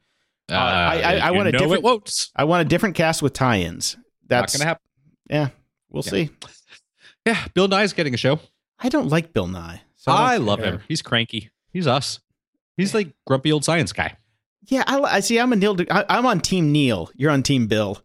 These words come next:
Speaker 1: <laughs>
Speaker 2: They're on each other's team. So,
Speaker 1: Mm.
Speaker 2: you know, it's all good. I'm, I'm happy he's getting a show. I,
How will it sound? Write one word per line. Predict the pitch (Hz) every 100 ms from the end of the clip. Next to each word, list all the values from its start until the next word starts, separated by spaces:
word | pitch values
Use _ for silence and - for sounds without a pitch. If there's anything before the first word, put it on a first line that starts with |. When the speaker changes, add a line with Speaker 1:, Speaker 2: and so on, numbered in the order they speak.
| _
Speaker 1:
<laughs> | 143 - - _ - - 277 - 185 185 175
Speaker 2:
They're | 190 220
on | 233 202
each | 175 180
other's | 208 185 98
team. | 101 82 - - _ _ _
So, | - 92 85
Speaker 1:
Mm. | 98 -
Speaker 2:
you | 294
know, | 196 - -
it's | 202
all | 214
good. | 123 107
I'm, | 160 180
I'm | 180
happy | 170 160 127
he's | 113 98
getting | 95
a | 87
show. | - 90 -
I, | 113 117 110